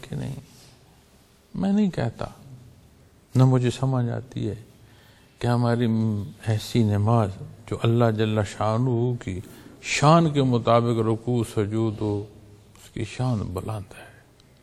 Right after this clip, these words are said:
ہماری کوئی کوشش اور صحیح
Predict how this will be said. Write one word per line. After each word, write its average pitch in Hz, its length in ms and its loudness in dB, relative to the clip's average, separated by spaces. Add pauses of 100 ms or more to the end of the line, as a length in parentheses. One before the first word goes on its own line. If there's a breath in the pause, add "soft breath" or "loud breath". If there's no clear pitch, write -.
(1900 soft breath)
ہماری 151 440 4
کوئی 170 260 2 (100)
کوشش - 540 0
اور 120 140 2
صحیح 120 540 4